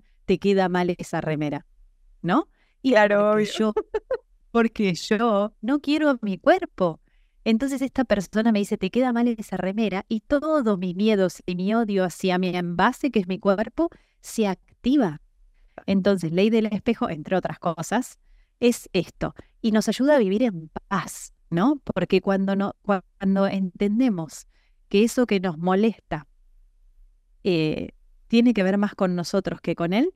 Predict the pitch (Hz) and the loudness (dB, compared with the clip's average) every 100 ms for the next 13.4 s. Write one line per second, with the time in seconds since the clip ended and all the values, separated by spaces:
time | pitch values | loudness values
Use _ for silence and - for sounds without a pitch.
0 | _ 190 185 226 226 175 175 165 170 156 | _ 2 4 2 2 -2 -2 -2 -2 -4
1 | - - - - - _ _ _ _ - | -6 -6 -8 -6 -14 _ _ _ _ 0
2 | 233 - 208 214 240 285 196 185 175 165 | 0 2 0 4 2 2 0 0 0 -2
3 | 160 170 165 156 156 147 - _ _ _ | -2 0 0 0 -2 -4 -8 _ _ _
4 | 180 185 202 190 175 180 175 180 170 180 | 0 2 2 0 -2 0 2 2 0 -4
5 | 170 175 175 175 185 190 165 190 _ _ | -2 -2 -2 -4 -2 0 0 -4 _ _
6 | - 175 - - 160 - 165 214 208 196 | -2 -2 0 -6 -4 -6 -2 2 2 2
7 | 196 175 - 175 - - - - 185 185 | 0 0 -2 -6 -6 -12 -12 -8 -2 2
8 | 214 240 170 - 170 165 170 175 165 196 | 4 4 2 -2 -6 -4 -2 -2 -2 -8
9 | _ _ _ - 220 240 _ _ - 180 | _ _ _ -2 -2 -2 _ _ 0 0
10 | - 156 - - 165 156 151 156 160 151 | 0 -6 -6 -4 -2 0 -2 -2 -2 -2
11 | 147 156 - - _ _ _ _ 247 220 | -4 -8 -8 -12 _ _ _ _ -4 -4
12 | 165 185 185 180 151 - - _ 180 185 | -2 2 2 0 -4 -8 -12 _ -4 -2
13 | 165 - - | 0 -2 -8